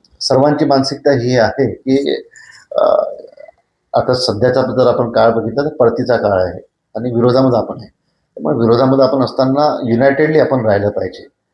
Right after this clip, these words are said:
या विचाराचे सर्वजण आहेत की युनायटेडली आपण राहिलं पाहिजे आणि युनायटेडलीच आपण,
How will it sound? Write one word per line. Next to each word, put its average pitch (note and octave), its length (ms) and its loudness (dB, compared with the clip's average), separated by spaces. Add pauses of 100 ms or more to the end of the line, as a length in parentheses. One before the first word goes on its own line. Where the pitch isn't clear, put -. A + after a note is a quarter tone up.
(380)
या C#3 180 4
विचाराचे C3 460 2
सर्वजण F#2 380 -8
आहेत D#2+ 120 -20 (640)
की A#2 140 2
युनायटेडली B2+ 440 4
आपण C3 240 0
राहिलं A2+ 180 4
पाहिजे B2 240 2
आणि F3 180 2
युनायटेडलीच C3 680 2
आपण, C#3+ 240 0